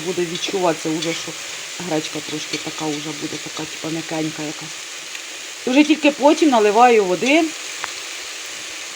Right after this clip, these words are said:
і вже потім тільки доварюю. Можете спробувати і не пожалкуєте,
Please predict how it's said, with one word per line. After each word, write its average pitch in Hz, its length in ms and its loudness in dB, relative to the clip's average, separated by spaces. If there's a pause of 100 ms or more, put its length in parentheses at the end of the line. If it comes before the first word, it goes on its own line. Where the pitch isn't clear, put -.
(120)
і 196 60 -2
вже 180 160 2
потім 202 460 2
тільки 190 240 -2
доварюю. 151 520 2 (480)
Можете 214 340 0
спробувати 214 680 2 (120)
і 208 100 0
не 202 100 0
пожалкуєте, 185 1000 -2